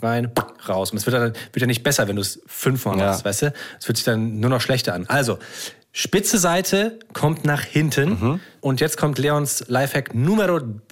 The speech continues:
Speaker 1: zwei. Und zwar, es gibt ja die Alternative zu den Zäpfchen, ist ja so, so, so Paracetamol-Saft dann,
Speaker 2: Mhm.
Speaker 1: weißt du? Kann man ja auch machen. Und ganz viele Menschen, das haben wir jetzt nicht selbst austesten können, aber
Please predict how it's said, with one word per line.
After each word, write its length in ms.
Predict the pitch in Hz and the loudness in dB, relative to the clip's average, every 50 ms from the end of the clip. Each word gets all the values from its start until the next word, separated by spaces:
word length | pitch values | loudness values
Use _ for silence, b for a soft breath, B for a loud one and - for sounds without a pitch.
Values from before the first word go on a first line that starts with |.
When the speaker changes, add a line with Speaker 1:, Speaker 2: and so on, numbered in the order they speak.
| - - | -12 -6
Speaker 1:
zwei. 600 | - - - - 113 123 139 151 110 120 156 170 B B B B B B B | -4 -4 -4 -2 0 0 0 2 0 0 -2 -4 B B B B B B B
Und 80 | - 113 | -6 -2
zwar, 100 | - 120 | -2 -2
es 100 | 113 - | 0 0
gibt 140 | - 139 - | 0 0 0
ja 80 | 127 | 0
die 140 | 117 113 - | -2 -2 -2
Alternative 800 | 120 117 - 123 113 110 - - 165 160 135 120 104 98 98 - | -4 -2 -2 -2 -2 -2 -2 -2 0 0 0 0 -2 -2 -4 -6
zu 500 | - - - 123 113 104 104 104 98 101 - - _ _ | -6 -6 -4 -2 -2 -2 -2 -2 -4 -6 -10 -14 _ _
den 180 | - 101 98 107 | -4 -4 -2 -2
Zäpfchen, 400 | - - 123 113 - - 113 113 | -2 -4 -4 -2 -2 -2 -2 0
ist 140 | 110 107 - | 0 0 0
ja 80 | 113 | 0
so, 240 | 98 104 101 98 98 | 0 0 0 0 0
so, 240 | 95 101 95 92 92 | -2 -2 -2 -2 -2
so 360 | 92 98 95 92 90 92 - _ | -2 -2 -2 -2 -4 -6 -8 _
Paracetamol-Saft 1160 | - - 107 104 - - 101 101 98 101 110 110 107 98 92 - - 117 - - - - - - _ | -6 -6 -4 -4 -4 -4 -2 -2 -2 0 0 0 0 0 0 0 -2 -2 -2 -6 -10 -12 -16 -16 _
dann, 180 | - 98 95 - | -8 -8 -4 -2
Speaker 2:
Mhm. 300 | - 104 98 117 143 185 | 0 0 2 2 2 2
Speaker 1:
weißt 160 | 92 90 - | 0 -2 0
du? 160 | - 135 147 147 B B B B B B B B B - | 0 0 0 -2 B B B B B B B B B -8
Kann 140 | - 110 | -4 -2
man 100 | 107 104 | 0 0
ja 80 | 107 104 | 0 0
auch 200 | 110 123 120 - | 0 -2 0 0
machen. 340 | 131 135 - 147 160 170 B B B B B B B B _ | 0 0 0 0 -2 -2 B B B B B B B B _
Und 640 | - 120 117 117 120 117 117 120 117 117 120 117 110 | 0 2 4 4 4 4 4 4 4 2 2 0 0
ganz 260 | - - 123 127 120 - | 0 0 0 0 -2 0
viele 240 | - 147 135 131 | 0 0 2 2
Menschen, 260 | 123 127 131 135 - 135 | 2 2 0 0 0 0
das 140 | 120 - | 0 0
haben 100 | - 120 | 0 2
wir 80 | 117 113 | 2 2
jetzt 180 | 113 113 - - | 0 0 0 0
nicht 180 | 123 120 - | 0 0 0
selbst 400 | - 117 113 113 123 131 123 - | -2 -2 0 2 2 2 2 0
austesten 440 | - 135 123 - - 131 - - 131 | 0 -2 0 0 0 0 0 -2 -2
können, 260 | - - 131 143 139 | 0 0 0 0 0
aber 360 | 113 110 104 107 107 104 104 | 0 0 0 2 0 0 -2